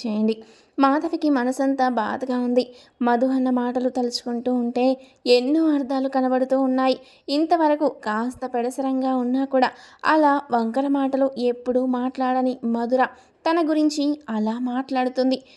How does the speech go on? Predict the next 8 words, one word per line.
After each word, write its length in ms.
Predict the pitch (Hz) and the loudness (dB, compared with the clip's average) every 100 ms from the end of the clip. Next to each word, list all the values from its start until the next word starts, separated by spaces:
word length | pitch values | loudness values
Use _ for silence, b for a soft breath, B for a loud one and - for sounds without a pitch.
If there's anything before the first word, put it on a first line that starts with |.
| b - | b 0
భర్త 320 | 240 233 233 | 2 2 0
తప్పు 280 | 262 247 254 262 | -2 -2 -2 -2
చేస్తే 280 | 254 - 254 277 - | -2 -4 -6 -6 -4
భార్యని 540 | 220 220 226 262 277 | 0 0 0 -2 0
నిందిస్తారు, 640 | 269 262 262 - 277 262 269 B B - | 0 0 0 0 2 2 0 B B -10
విలువ 340 | 240 254 254 269 262 | -4 -2 0 0 0
ఇవ్వకుండా 480 | 247 269 285 262 269 | 0 0 2 2 0
చూస్తారు 520 | 269 262 269 247 254 | 0 -4 0 0 0